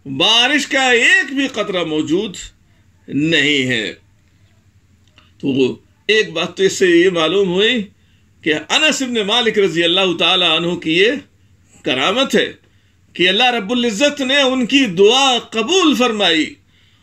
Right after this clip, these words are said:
और ये कि जो इबादत उन्होंने की थी, वो इबादत इस्तिग़फ़ार की थी। उन्होंने इस्तिग़फ़ार किया, अल्लाह रब्बुल इज़्ज़त ने इसके नतीजे में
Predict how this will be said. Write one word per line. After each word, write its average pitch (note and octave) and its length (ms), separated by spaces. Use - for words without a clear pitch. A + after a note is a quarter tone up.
और C#4+ 380
ये B3 220
कि G#3+ 180
जो G3 180
इबादत F#3 540
उन्होंने F3+ 340
की F3+ 160
थी, E3 160
वो D#3 140
इबादत D3+ 520
इस्तिग़फ़ार A#2 580
की G#2 160
थी। - 160
उन्होंने D#3+ 340
इस्तिग़फ़ार D#3 560
किया, A3 340
अल्लाह G#3 240
रब्बुल E3 320
इज़्ज़त F#3 280
ने F3+ 120
इसके E3 260
नतीजे F3 420
में A3 220